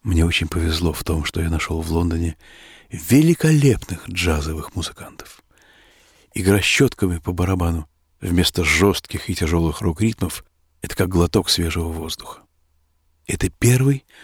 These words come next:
акустический альбом в моей жизни. Оказывается, что когда звук не давит на тебя,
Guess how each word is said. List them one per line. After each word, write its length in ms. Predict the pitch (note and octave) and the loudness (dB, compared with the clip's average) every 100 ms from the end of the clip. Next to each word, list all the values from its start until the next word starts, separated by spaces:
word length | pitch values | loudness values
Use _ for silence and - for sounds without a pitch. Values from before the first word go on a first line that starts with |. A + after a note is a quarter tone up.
| - _ | -20 _
акустический 720 | G2 - - - - - - | -6 -2 -2 -2 -4 -2 -2
альбом 300 | D#2 D2 D2+ | 0 0 0
в 120 | D2 - | 0 -2
моей 220 | D#2 D#2+ | -2 -4
жизни. 400 | E2 - - _ _ _ _ _ _ _ _ _ _ _ | -6 -10 -16 _ _ _ _ _ _ _ _ _ _ _
Оказывается, 840 | F2+ - D#2+ D2+ A2+ F2 - - _ _ _ _ _ _ | -2 0 0 0 -2 -2 -6 -16 _ _ _ _ _ _
что 200 | - - | -14 -12
когда 260 | - - F2 | -8 -4 -2
звук 340 | - G2 - | 0 -2 0
не 140 | F2+ F2 | 0 2
давит 480 | D#2 D2 D2+ - | 0 -2 -2 -2
на 60 | F#2+ | -4
тебя, 360 | - F2 E2 | -2 -4 -6